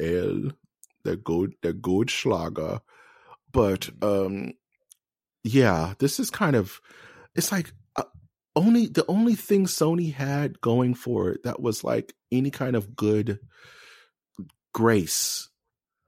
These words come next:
was the PlayStation. Like, their movies are horrible. The Sony brand is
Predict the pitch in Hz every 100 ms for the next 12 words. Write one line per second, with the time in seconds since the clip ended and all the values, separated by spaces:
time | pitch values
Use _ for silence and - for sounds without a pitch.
0 | - 139 131 - - 170 175 - 113 95
1 | - 82 53 104 - 123 196 175 - -
2 | 143 98 76 - - _ - - - _
3 | - 101 160 170 147 113 117 117 113 80
4 | -